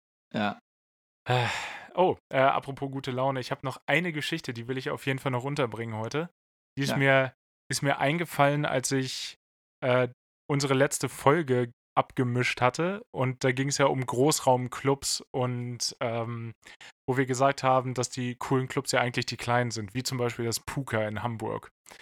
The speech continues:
Speaker 1: Mhm.
Speaker 2: Und da ist mir eine Geschichte wieder eingefallen, wo wir auf 'nem, du,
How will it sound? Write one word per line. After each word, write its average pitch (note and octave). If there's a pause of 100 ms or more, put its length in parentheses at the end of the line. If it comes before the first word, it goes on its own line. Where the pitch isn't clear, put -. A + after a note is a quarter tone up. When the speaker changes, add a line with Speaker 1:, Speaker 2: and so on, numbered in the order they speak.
Speaker 1:
Mhm. B2
Speaker 2:
Und C3+
da D3
ist C#3+
mir D3+
eine D#3
Geschichte D3
wieder A#2+
eingefallen, B2+ (840)
wo C3+
wir C#3+
auf C#3+
'nem, C#3+ (420)
du, E3+